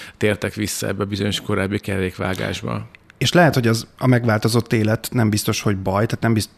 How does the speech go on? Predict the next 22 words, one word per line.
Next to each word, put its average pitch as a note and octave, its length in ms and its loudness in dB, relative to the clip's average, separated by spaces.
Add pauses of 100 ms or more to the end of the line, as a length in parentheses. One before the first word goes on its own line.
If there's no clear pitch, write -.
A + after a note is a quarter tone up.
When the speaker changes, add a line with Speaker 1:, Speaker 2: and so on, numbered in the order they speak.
Speaker 2:
én - 140 -10
nem A2+ 180 2
feltétlenül G2+ 480 -2
gondolom G#2 240 2
azt, - 180 -2
hogy G#2 80 -2
a G2 80 -2
home-, G#2 300 0
én A2 60 0
régen A2 280 2
is G#2 160 -2
egy G#2 80 -6
home G2+ 200 0
office G2+ 360 -4
rajongó G2 360 -2
voltam C#3+ 440 0
sok - 220 -4
szempontból, E3 640 0
nyilván A2 240 2
a A2 40 2
munkámból G2+ 520 -2
adódóan, D#3 500 2